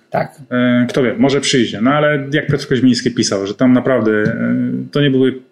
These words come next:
Speaker 2: pieniądze z kosmosu, jak na to, co w tym momencie, czym dysponuje Lech Poznań, a jednak,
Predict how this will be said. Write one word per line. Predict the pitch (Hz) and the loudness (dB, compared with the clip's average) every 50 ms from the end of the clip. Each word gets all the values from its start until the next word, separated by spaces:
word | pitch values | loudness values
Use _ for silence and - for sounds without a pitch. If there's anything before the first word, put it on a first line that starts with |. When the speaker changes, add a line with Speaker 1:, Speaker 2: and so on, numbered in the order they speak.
| _ _ - | _ _ -2
Speaker 2:
pieniądze | - 139 135 131 120 113 120 | 2 4 4 4 4 2 0
z | 113 - | -2 -2
kosmosu, | - 139 - - 135 123 113 - - 110 | -4 -4 0 2 2 0 0 0 0 0
jak | 104 101 101 | 0 0 2
na | 113 110 110 | 0 0 0
to, | 110 - - | -2 -4 -6
co | - - 110 | -4 -4 -4
w | 95 - | -4 -4
tym | - 107 101 | -4 -2 -2
momencie, | 98 98 101 104 101 92 - - - | 0 0 0 0 0 -2 -4 -4 -2
czym | - - 113 | 0 0 0
dysponuje | 107 107 - - - 113 110 110 104 95 | 0 0 -2 0 0 2 2 2 2 2
Lech | 101 98 - - | 0 -2 -2 -2
Poznań, | - 117 104 113 110 110 | -2 0 0 0 -2 -2
a | 110 107 | -2 -2
jednak, | 104 107 101 107 107 104 107 - | 0 0 0 0 -2 -2 -4 -6